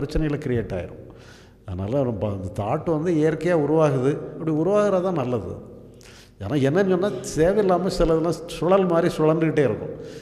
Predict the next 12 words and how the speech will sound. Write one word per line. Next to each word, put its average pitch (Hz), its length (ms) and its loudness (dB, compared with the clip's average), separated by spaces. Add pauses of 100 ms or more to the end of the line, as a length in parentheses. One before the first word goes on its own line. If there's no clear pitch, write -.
(120)
அந்த 107 140 -2
தேவையில்லாத 180 720 4
சுழல் 202 460 2
தான் 196 140 2
அவசியம் 170 380 2
இல்லையே 156 200 2
ஒழிய, 151 500 4 (300)
தோன்றி 196 420 4
மறைகிறதுங்கிறது 170 880 2
ஆரோக்கியமானது, 139 720 0 (480)
அது 156 160 0
இயற்கையானது. 143 640 0